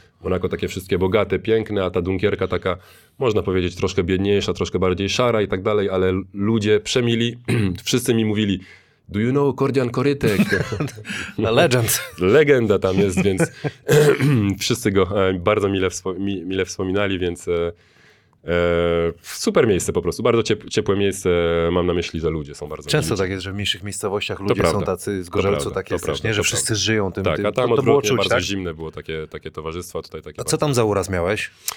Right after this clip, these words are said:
Speaker 1: E, operację kostki, e, taki zabieg, e, wyczyś-, musiałem mieć, e, wyczyszczoną kostkę, bo tam miałem,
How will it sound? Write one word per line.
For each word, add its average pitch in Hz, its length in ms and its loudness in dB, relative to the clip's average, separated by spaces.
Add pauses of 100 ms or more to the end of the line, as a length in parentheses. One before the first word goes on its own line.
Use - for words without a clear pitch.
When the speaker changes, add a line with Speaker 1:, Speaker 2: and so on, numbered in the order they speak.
(180)
Speaker 1:
E, 95 120 4
operację 113 360 2
kostki, 95 360 -2 (160)
e, 80 560 -2
taki - 200 -6
zabieg, 85 500 -2
e, 80 260 0
wyczyś-, 90 540 -4
musiałem 90 440 0
mieć, 85 280 -2
e, 82 180 2
wyczyszczoną 104 640 0
kostkę, 95 340 -2
bo 85 100 0
tam 85 160 -4
miałem, 82 280 0